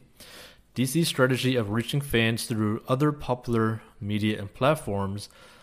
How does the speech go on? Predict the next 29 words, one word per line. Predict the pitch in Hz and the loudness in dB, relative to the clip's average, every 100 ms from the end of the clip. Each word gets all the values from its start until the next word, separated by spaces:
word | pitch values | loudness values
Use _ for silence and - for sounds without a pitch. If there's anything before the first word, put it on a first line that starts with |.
| - | -6
looks | 127 127 | -4 -2
like | 123 | -4
a | |
smart | 113 - 113 147 - | -6 -2 -2 -2 0
bet | 120 - | 0 0
for | 117 | -6
keeping | 104 123 - 101 | -4 -4 -4 -8
Batman, | 90 127 156 160 156 156 151 - | 2 4 4 4 4 4 0 -4
Harley, | - 123 123 123 127 139 151 | 2 4 6 6 4 2 -2
the | 98 | -4
Joker, | 95 120 117 123 117 113 - - - | 2 2 4 4 2 0 -14 -20 -8
and | 113 127 | -6 -4
crew | - 165 127 139 - - - | 0 2 4 0 -6 -18 -12
front | - 151 | -2 0
and | 160 151 | 0 0
center | 120 117 123 | 0 0 -2
for | - 110 | 0 0
a | |
new | 107 120 | 0 -2
generation | 110 110 107 104 107 | -2 -2 -2 -4 -6
of | 95 | -10
fans. | - 123 110 85 82 - - - _ _ _ _ _ _ _ - - - - - - - - - - - - - | -6 -4 -4 -6 -14 -18 -18 -20 _ _ _ _ _ _ _ -20 -20 -20 -20 -20 -20 -20 -20 -20 -20 -20 -18 -6
The | 120 | 0
sources | 156 143 143 | 2 2 2
will | 135 123 | 4 6
be | 127 | 4
in | |
the | 120 | 4
description. | 104 101 - 143 208 233 | -2 -4 0 0 0 -2